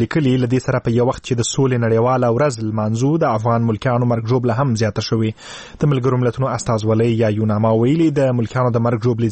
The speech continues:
زیاتېدو اندېښمنه کړې او ښکېلې خواوې باید د خلکو د ساتنې لپاره سمدستي لاس په کار شي او هم د دوحې د سولې د خبرو لپاره مناسبه فضا رامنځته کړي. اخوا په کابل کې د اروپایي ټولنې د استازولۍ دفتر ویلي،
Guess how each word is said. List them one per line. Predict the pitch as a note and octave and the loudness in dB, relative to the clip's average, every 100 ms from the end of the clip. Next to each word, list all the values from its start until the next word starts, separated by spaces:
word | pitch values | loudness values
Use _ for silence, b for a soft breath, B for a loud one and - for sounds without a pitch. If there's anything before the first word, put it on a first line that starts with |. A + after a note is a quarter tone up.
| A#2 | -2
زیاتېدو | G#2+ A#2 B2 C3 | -2 0 0 0
اندېښمنه | A2+ A2+ A#2 A2 - | -2 -2 -2 -2 0
کړې | D#3 D#3 | 0 2
او | C3+ A#2+ | 2 0
ښکېلې | - - C3+ A#2+ | -4 0 0 2
خواوې | C#3+ B2+ A#2+ B2+ | 0 0 2 0
باید | C#3+ D3+ - B B B B | 0 -2 -4 B B B B
د | C3 | -6
خلکو | - C#3+ - C#3 | -2 -2 0 -2
د | A#2+ | -2
ساتنې | - G#2+ - C#3 A#2 | -2 -4 -2 0 0
لپاره | A2 A#2 | 0 -2
سمدستي | A2+ D3+ C#3 A2+ - C3+ | -2 -2 -2 -2 -2 -2
لاس | G#2+ - | -2 -4
په | - | -2
کار | G#2+ G#2 | -2 -2
شي | - A2 B B B B | -4 -6 B B B B
او | A2+ | 0
هم | B2 B2+ | 0 0
د | A#2 A#2 | 0 0
دوحې | A2 B2+ | 2 0
د | A#2 | 0
سولې | - C3 A#2 | 0 0 0
د | - | -2
خبرو | A#2+ C#3 C3 | -2 0 0
لپاره | - A#2+ A2 | 0 -2 0
مناسبه | A2 G#2 C3 B2 | -2 -2 -2 -2
فضا | - G#2+ G#2+ | -2 0 0
رامنځته | A2 G#2+ G#2 A2+ | 0 -2 -2 -4
کړي. | - G#2+ - B B B - | -2 -4 -6 B B B -4
اخوا | - D#3 | -2 -2
په | D3 | -2
کابل | C#3 C#3+ | 0 0
کې | D3 C#3+ | 0 0
د | C3 | 0
اروپایي | A#2+ C3 B2+ | 0 0 0
ټولنې | B2+ B2+ B2 B2 A#2+ | 0 0 0 0 0
د | A#2+ A#2 A2+ | 0 -2 -4
استازولۍ | - A2+ G#2+ A2+ A2+ | -2 0 2 2 0
دفتر | A2 D3 C#3+ | 0 0 0
ویلي، | A#2 A2+ | 0 0